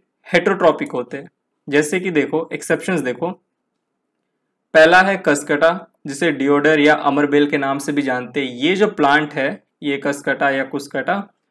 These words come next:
ठीक है, ये जो प्लांट है ये टोटल पैरासाइट होते हैं, पैरासाइट होते हैं, दूसरे लिविंग होस्ट में प्रेजेंट होते हैं as a parasite और उस लिविंग होस्ट से अपना सारा न्यूट्रिशन जो भी उनको चाहिए होता है वो उस लिविंग होस्ट से लेते हैं।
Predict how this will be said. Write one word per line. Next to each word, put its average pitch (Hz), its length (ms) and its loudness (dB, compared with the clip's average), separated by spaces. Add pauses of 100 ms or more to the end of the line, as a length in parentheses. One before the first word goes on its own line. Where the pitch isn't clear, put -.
(200)
ठीक 165 120 -6
है, 143 260 -4 (360)
ये 160 240 0
जो 180 140 -6
प्लांट 135 400 -2
है 151 300 -8
ये 151 340 0 (340)
टोटल 156 300 -2
पैरासाइट 139 680 -2
होते 123 220 -14
हैं, - 100 -20 (460)
पैरासाइट 170 560 2
होते 135 240 -4
हैं, 123 140 -6
दूसरे 170 800 -4 (400)
लिविंग 147 340 0
होस्ट 147 480 -4
में 170 160 -2
प्रेजेंट 151 460 -4
होते 147 260 -2
हैं 147 220 2
as 131 60 -8
a 131 80 -4 (140)
parasite 156 600 2
और 135 340 0
उस 139 200 -10
लिविंग 143 320 -6
होस्ट 147 300 -6
से 160 60 -2
अपना 143 300 -2
सारा 147 400 2
न्यूट्रिशन 135 560 -6
जो 135 140 -6
भी 139 120 -4
उनको 135 200 -6
चाहिए 135 340 -2
होता 143 240 -2
है 143 60 0
वो 147 120 -2
उस 147 160 -4
लिविंग 143 380 -4
होस्ट 131 260 -10
से 143 60 -4
लेते 117 320 -8
हैं। - 60 -16